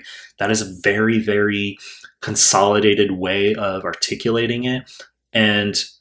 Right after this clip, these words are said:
I make note of that because it's never an umbrella plan for every student,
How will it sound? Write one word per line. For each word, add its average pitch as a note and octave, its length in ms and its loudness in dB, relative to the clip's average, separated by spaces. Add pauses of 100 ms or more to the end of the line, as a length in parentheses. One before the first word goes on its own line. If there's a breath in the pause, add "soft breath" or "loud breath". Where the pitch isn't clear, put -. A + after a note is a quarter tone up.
I G2+ 140 0
make G2+ 280 2
note G2 220 0
of A2 80 4
that A2+ 320 0
because F#2 680 -2 (300 loud breath)
it's - 260 0
never G#2+ 360 8
an G#2+ 160 -4
umbrella G2 800 0 (540)
plan G2 540 2
for G2 160 -4
every F#2+ 200 -4
student, F#2 540 0